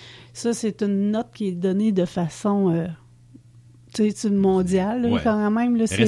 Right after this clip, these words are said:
Speaker 2: que
Speaker 1: une
Speaker 2: c'est
Speaker 1: option.
Speaker 2: pas aléatoire, là. Il y a beaucoup
Speaker 1: Non.
Speaker 2: de monde qui l'ont, euh, goûté,
Speaker 1: Qui,
Speaker 2: qui
Speaker 1: qui
Speaker 2: l'ont
Speaker 1: l'ont
Speaker 2: trouvé
Speaker 1: goûté.
Speaker 2: très bon.
Speaker 1: Exact.
Speaker 2: Moi-même, je le goûte et je le trouve très bon.
Speaker 1: Alors, euh, mais celui-ci est à vingt-neuf dollars quatre-vingt-dix.
Speaker 2: Quand même. Mais c'est un vin, j'imagine, qu'on peut garder quelques
Speaker 1: Oui, oui,
Speaker 2: années.
Speaker 1: oui.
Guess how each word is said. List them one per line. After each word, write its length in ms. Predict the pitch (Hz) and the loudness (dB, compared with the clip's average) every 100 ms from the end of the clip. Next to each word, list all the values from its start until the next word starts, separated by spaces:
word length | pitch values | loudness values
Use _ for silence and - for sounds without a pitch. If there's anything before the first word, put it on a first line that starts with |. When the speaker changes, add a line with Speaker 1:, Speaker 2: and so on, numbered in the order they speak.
| 208 | 4
Speaker 2:
que 60 | |
Speaker 1:
une 20 | 214 | 2
Speaker 2:
c'est 100 | 214 | 0
Speaker 1:
option. 140 | - | 0
Speaker 2:
pas 60 | 98 | 0
aléatoire, 480 | 95 85 - 95 151 | 0 -2 -2 -4 -2
là. 80 | 127 | -2
Il 40 | |
y 20 | |
a 40 | 87 | 0
beaucoup 120 | 110 | 2
Speaker 1:
Non. 80 | 110 | 2
Speaker 2:
de 40 | |
monde 180 | 98 107 | 0 -2
qui 120 | - | -4
l'ont, 280 | 87 87 80 | -4 -4 -4
euh, 60 | 78 | -6
goûté, 300 | 76 - 104 | -8 -2 0
Speaker 1:
Qui, 60 | |
Speaker 2:
qui 40 | 110 | 0
Speaker 1:
qui 100 | 220 | 0
Speaker 2:
l'ont 100 | 220 | 2
Speaker 1:
l'ont 60 | 202 | 2
Speaker 2:
trouvé 200 | 190 175 | -2 -4
Speaker 1:
goûté. 60 | |
Speaker 2:
très 120 | 127 143 | -4 -4
bon. 140 | 156 | 0
Speaker 1:
Exact. 120 | 190 | 2
Speaker 2:
Moi-même, 320 | 202 185 143 | 4 2 0
je 100 | 95 | -2
le 80 | 90 | -4
goûte 220 | 80 127 | -4 -6
et 40 | 78 | -6
je 80 | 78 | -8
le 60 | |
trouve 200 | 71 90 | -6 -8
très 200 | - 71 | -6 -6
bon. 140 | 69 - - - - | -6 -12 -16 -16 -10
Speaker 1:
Alors, 360 | 208 196 202 202 | -4 -2 0 0
euh, 120 | 185 185 | 0 2
mais 160 | 190 | 0
celui-ci 480 | 185 208 208 214 269 | 0 0 -2 -2 -2
est 160 | 254 214 | 0 2
à 180 | 202 190 | 2 2
vingt-neuf 420 | 220 226 226 202 | 0 0 -2 -2
dollars 300 | 190 185 180 | -2 -2 -4
quatre-vingt-dix. 540 | 196 - 190 185 180 | -6 -6 -4 -2 -2
Speaker 2:
Quand 180 | 175 170 | -2 -4
même. 180 | 82 87 | -4 -4
Mais 100 | 92 | -4
c'est 200 | - 113 | -4 -2
un 160 | 107 92 | -2 -2
vin, 280 | 104 135 | -4 -4
j'imagine, 440 | 117 95 85 104 120 | -2 -4 -4 -4 -6
qu'on 220 | 98 87 | -6 -6
peut 480 | - 117 120 120 - 78 | -4 -2 -2 -4 -8 -8
garder 500 | 90 82 82 104 151 - - | -8 -8 -8 -10 -10 -16 -6
quelques 160 | 110 | -2
Speaker 1:
Oui, 120 | 214 202 | 0 2
oui, 100 | 226 | 2
Speaker 2:
années. 100 | 226 | 4
Speaker 1:
oui. 180 | 214 | 2